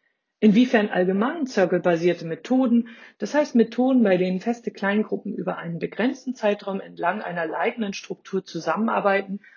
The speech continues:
und sich über den eigenen Arbeitsbereich hinweg oder gar über die eigene Organisation hinweg vernetzen,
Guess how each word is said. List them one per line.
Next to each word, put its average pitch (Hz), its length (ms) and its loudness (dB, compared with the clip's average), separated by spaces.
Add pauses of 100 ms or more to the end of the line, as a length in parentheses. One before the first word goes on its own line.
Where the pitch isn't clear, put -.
(120)
und 254 160 -2
sich 247 160 -6
über 196 180 2
den 185 240 -2
eigenen 233 480 -2
Arbeitsbereich 190 680 -2
hinweg 185 360 -2
oder 196 220 0
gar 196 240 0
über 190 160 -2
die - 200 -12
eigene 254 400 -2
Organisation 175 840 -6
hinweg 180 400 -8
vernetzen, 170 640 -6